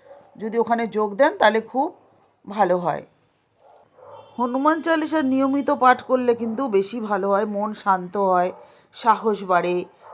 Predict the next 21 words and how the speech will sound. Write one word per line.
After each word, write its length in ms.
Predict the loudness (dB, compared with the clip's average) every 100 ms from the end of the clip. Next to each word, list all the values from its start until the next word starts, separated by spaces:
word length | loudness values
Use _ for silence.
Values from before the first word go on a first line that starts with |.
| -2
পজিটিভিটি 800 | 2 2 0 -6 -8 -8 -2 0
আসে 280 | 0 0 -6
জীবনে। 540 | -4 -4 -4 -4 -8 -12 _ _ _
আর 140 | -6 -4
সঠিক 500 | 0 0 0 -4 -4
নিয়ম 360 | -4 -2 -2
যদি 240 | -2 -2 -2
মেনে 260 | -2 -2
হনুমান 440 | -2 -4 -4 -4 -2
চালিসা 400 | -2 -2 -4 -4
পাঠ 220 | -4 -4
করা 260 | -4 -4 -2
যায় 240 | -2 -4 -8 -20 -20 -2
তাহলে 320 | 0 4 4
বজরংবলীর 720 | 4 2 4 2 2 0 0
কৃপা 300 | -2 -4 -2
কিন্তু 320 | -2 -4 -8 -8
সর্বদা 540 | -2 -2 0 0 2
আপনারা 360 | 2 -2 -4 -4
পেয়ে 240 | -8 -8
যাবেন। 400 | -8 -10 -14